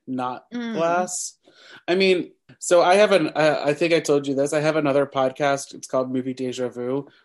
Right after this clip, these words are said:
Speaker 1: where we compare similar movies by creating a verbal Venn diagram. Anyway, uh,
Speaker 2: <laughs>
Speaker 1: not that long ago, I had to watch Ever After, the
Speaker 2: I
Speaker 1: Drew
Speaker 2: love that
Speaker 1: Barrymore
Speaker 2: movie.
Speaker 1: one.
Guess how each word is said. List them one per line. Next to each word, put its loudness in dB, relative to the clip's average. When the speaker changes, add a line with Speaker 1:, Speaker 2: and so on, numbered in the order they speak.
Speaker 1:
where -4
we -4
compare -4
similar -4
movies -4
by -4
creating -8
a -10
verbal -6
Venn -10
diagram. -6
Anyway, 0
uh, 6
Speaker 2:
<laughs> -10
Speaker 1:
not 2
that 4
long 4
ago, 2
I 0
had 0
to -2
watch 0
Ever 0
After, -4
the 0
Speaker 2:
I -2
Speaker 1:
Drew -2
Speaker 2:
love 0
that 0
Speaker 1:
Barrymore -2
Speaker 2:
movie. -4
Speaker 1:
one. -6